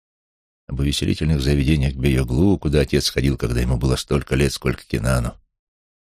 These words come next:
о приёмах первого счетовода, отца Изакбея, который сейчас сидел с нами за одним столом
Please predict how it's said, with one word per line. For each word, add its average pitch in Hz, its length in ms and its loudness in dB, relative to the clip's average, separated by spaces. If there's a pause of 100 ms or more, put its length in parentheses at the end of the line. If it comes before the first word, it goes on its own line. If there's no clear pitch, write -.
(420)
о 67 100 0
приёмах 117 460 4
первого 120 340 4
счетовода, 98 600 2
отца 82 340 2
Изакбея, 73 680 2 (560)
который 71 240 -2
сейчас 67 320 -2
сидел 67 300 2
с - 100 -4
нами 69 180 0
за 65 140 -2
одним 65 220 0
столом 73 480 2